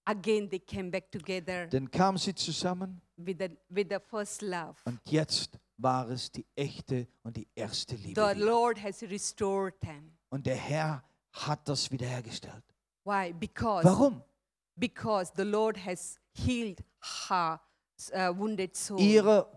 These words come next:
Speaker 2: verwundete Seele wurde geheilt.
Speaker 1: My brother and sister. Yeah. Because she made the decision.
Speaker 2: Es war ihre Entscheidung, dass sie hei-, geheilt werden konnte.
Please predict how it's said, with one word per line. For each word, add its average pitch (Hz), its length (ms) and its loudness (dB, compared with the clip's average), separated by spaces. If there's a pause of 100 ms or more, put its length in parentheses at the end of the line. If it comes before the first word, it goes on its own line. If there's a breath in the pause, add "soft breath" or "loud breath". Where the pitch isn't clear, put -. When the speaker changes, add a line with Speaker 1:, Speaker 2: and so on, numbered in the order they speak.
Speaker 2:
verwundete 180 640 4
Seele 123 460 -2
wurde 127 200 -2
geheilt. 107 440 -10 (160)
Speaker 1:
My 180 140 -6
brother 214 380 -4
and 214 140 -6
sister. 160 580 -10 (1160)
Yeah. 170 280 -8 (1500)
Because 254 480 4
she 277 520 0
made 233 420 4
the 208 80 6
decision. 185 680 -2
Speaker 2:
Es 185 260 8
war 240 380 10
ihre 302 580 12
Entscheidung, 277 800 10
dass 202 220 8
sie 208 160 8
hei-, 185 300 8
geheilt 196 460 8
werden 175 300 8
konnte. 185 480 6